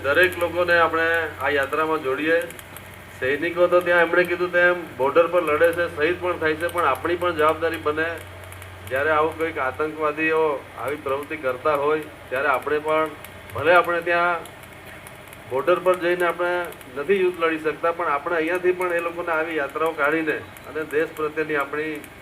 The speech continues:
ભાવના બધા લોકોએ સમજવી જોઈએ અને આવી યાત્રા પણ આપણે સક્સેસ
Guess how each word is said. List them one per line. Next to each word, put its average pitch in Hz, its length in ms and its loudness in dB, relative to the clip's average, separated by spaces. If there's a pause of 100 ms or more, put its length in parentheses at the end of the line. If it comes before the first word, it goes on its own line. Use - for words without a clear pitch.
(480)
ભાવના 135 480 2 (1120)
બધા 123 240 2
લોકોએ 160 320 2
સમજવી 156 420 0
જોઈએ 156 180 -2
અને 165 460 0 (1300)
આવી 151 280 0
યાત્રા 156 360 4
પણ 160 160 2
આપણે 156 180 2
સક્સેસ 151 380 0